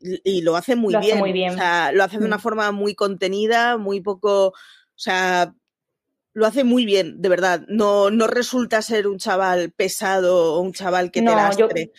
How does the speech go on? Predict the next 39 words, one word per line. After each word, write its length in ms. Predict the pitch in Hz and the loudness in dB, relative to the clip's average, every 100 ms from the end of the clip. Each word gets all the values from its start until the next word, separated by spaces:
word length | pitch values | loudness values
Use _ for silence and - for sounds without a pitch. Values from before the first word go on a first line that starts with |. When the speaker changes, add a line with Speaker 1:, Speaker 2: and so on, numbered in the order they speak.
| - - | -20 0
Speaker 2:
yo 160 | 240 | 2
creo 120 | 254 | 4
que 120 | 269 269 | 4 4
transmite 400 | 262 240 240 254 | 4 4 4 4
muy 240 | 247 233 | 4 4
bien 420 | 226 226 233 247 | 2 2 0 2
lo 140 | 240 226 | 2 0
que 500 | 208 202 202 196 190 | -2 -2 -4 -4 -4
quieren 460 | 208 208 214 220 | -4 -2 -4 -4
que 100 | 220 | -2
transmita 640 | 226 214 190 196 196 220 220 | 0 0 -2 -4 -2 -2 0
con, 500 | 226 202 190 175 175 - _ - | 0 2 -2 -4 -8 -16 _ -6
con 200 | 214 185 | -4 -2
la 80 | 175 | -4
historia. 580 | - 185 226 233 180 - - | -6 -4 0 2 0 -6 -14
O 20 | - | -6
sea, 180 | 196 | -4
Speaker 1:
Sí. 240 | - 233 - _ _ _ _ - - _ - | -2 -2 -2 _ _ _ _ -18 -18 _ -2
Speaker 2:
es 320 | 254 247 - | 0 0 2
eso, 260 | 269 294 - | 2 4 2
como 280 | 247 247 | 4 4
que 120 | 240 233 | 4 2
no, 240 | 240 240 | 2 2
que, 200 | 240 240 | 0 -2
que 240 | 233 240 | 2 4
te 160 | 240 233 | 6 6
lo 180 | 226 220 | 6 4
crees 320 | 220 247 277 | 2 4 4
cuando 320 | - 262 247 | 2 4 6
lo, 160 | 240 233 | 4 4
cuando 280 | 233 233 226 | 2 2 2
lo 140 | 220 | 2
ves, 420 | 220 233 262 - - | 2 2 0 -4 0
te 100 | 240 | 0
crees 200 | 233 226 | 0 -2
su 100 | 269 | 0
angustia, 600 | 247 214 233 240 - 247 | 2 4 2 2 0 0
te 140 | 240 - | 0 -2
crees, 360 | 226 220 247 | 0 2 0